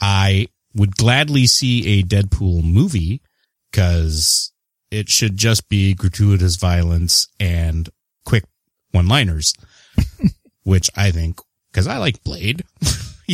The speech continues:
the first. <laughs> So just put Jessica Biel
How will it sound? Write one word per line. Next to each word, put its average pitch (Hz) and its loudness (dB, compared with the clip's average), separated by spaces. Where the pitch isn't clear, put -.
the 185 0
first. 147 0
<laughs> - -4
So 113 2
just - 0
put - -2
Jessica 117 0
Biel 107 0